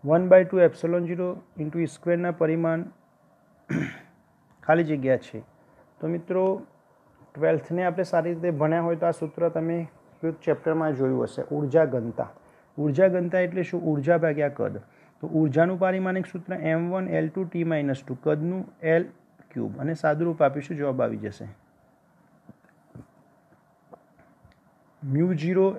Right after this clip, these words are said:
epsilon zero raise to minus one by two ના પરિમાણ ખાલી જગ્યા છે. તો એક સમીકરણ તમને યાદ હોવું જોઈએ કે સી બરાબર, અથવા તો વી સિમ્બોલ પણ લઈ શકો,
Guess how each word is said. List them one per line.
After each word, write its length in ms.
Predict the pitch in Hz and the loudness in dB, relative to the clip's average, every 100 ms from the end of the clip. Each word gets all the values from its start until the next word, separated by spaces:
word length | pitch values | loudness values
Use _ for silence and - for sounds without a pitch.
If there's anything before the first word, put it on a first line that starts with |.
| - | 6
epsilon 580 | 143 139 170 180 185 | 6 4 2 2 0
zero 340 | 165 170 180 185 - - | -2 -2 -2 -4 -10 -6
raise 320 | 120 147 - - | -4 -4 -4 -6
to 180 | 175 196 - _ _ _ _ _ | -6 -6 -12 _ _ _ _ _
minus 560 | 120 131 147 175 175 - | -6 -2 0 0 -2 -4
one 280 | 143 151 151 | -2 0 4
by 160 | 151 139 135 | 4 2 -8
two 120 | 98 - _ _ _ _ _ 131 | -10 -12 _ _ _ _ _ -4
ના 360 | 139 165 202 - _ - _ | -2 -2 -4 -12 _ -20 _
પરિમાણ 440 | 147 156 170 170 | -2 0 0 0
ખાલી 280 | 165 147 147 | 0 -2 -2
જગ્યા 360 | 139 131 123 120 | -2 -4 -2 -4
છે. 260 | - - 95 - _ _ _ _ _ _ _ _ _ _ _ _ _ _ _ _ _ _ _ _ | -4 -18 -20 -20 _ _ _ _ _ _ _ _ _ _ _ _ _ _ _ _ _ _ _ _
તો 180 | 151 170 | -6 -4
એક 160 | 170 160 | -6 -6
સમીકરણ 600 | 156 151 180 185 185 180 | -2 0 0 0 -2 -2
તમને 240 | 180 180 | -2 0
યાદ 260 | 170 160 151 | 2 2 2
હોવું 200 | 143 135 | -2 -2
જોઈએ 260 | 139 156 | -2 -4
કે 140 | 156 156 | -6 -8
સી 340 | - 170 180 | -8 -6 -2
બરાબર, 540 | 170 175 175 156 165 | 0 4 2 2 -2
અથવા 360 | 165 156 - 156 | -2 -6 -4 -4
તો 100 | 160 | -2
વી 200 | 156 170 | -2 -4
સિમ્બોલ 420 | - 165 165 160 | -4 -4 0 0
પણ 160 | 156 156 | 0 -2
લઈ 200 | 143 131 | -2 -4
શકો, 400 | - 131 143 | -4 -8 -8